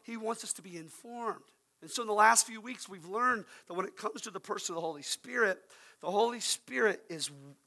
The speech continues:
in us through salvation. Amen? He's with us 'cause God is with us. He's our ever-present help in time of need. He never leaves us. He never forsakes us. The Holy Spirit is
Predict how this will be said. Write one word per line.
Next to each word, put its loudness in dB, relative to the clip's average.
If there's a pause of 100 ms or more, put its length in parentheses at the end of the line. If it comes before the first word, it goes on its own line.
in 2
us 2 (520)
through -12
salvation. -4
Amen? -6 (500)
He's -2
with 0
us 0 (100)
'cause 0
God 2
is -10
with -4
us. -4
He's -6
our -2
ever-present -2
help -4 (360)
in -10
time -4
of -6
need. -8
He -12
never 2
leaves -2
us. -2
He -4
never -4
forsakes -6
us. -10 (260)
The -2
Holy 4
Spirit 0
is -2